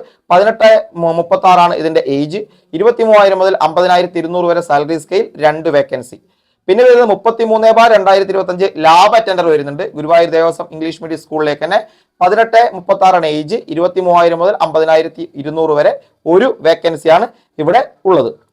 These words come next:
അടുത്തത് മുപ്പത്തിനാല് ബാർ രണ്ടായിരത്തി ഇരുപത്തഞ്ച് എൽ ഡി സി ലോവർ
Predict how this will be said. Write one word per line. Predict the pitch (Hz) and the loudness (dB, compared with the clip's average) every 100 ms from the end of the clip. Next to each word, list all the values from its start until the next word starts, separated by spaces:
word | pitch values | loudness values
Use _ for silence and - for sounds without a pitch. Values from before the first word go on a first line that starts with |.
| _ _ - | _ _ -6
അടുത്തത് | 185 233 262 - 180 | -2 2 2 2 -2
മുപ്പത്തിനാല് | 208 240 233 233 240 | -2 0 2 2 4
ബാർ | 247 226 | 4 2
രണ്ടായിരത്തി | 196 208 208 202 | 4 2 2 0
ഇരുപത്തഞ്ച് | 202 196 185 202 202 156 | -2 -2 -2 -2 -2 -2
എൽ | 170 180 | 0 0
ഡി | 196 | -2
സി | 160 - 143 | -4 -6 0
ലോവർ | 165 190 226 | 2 4 2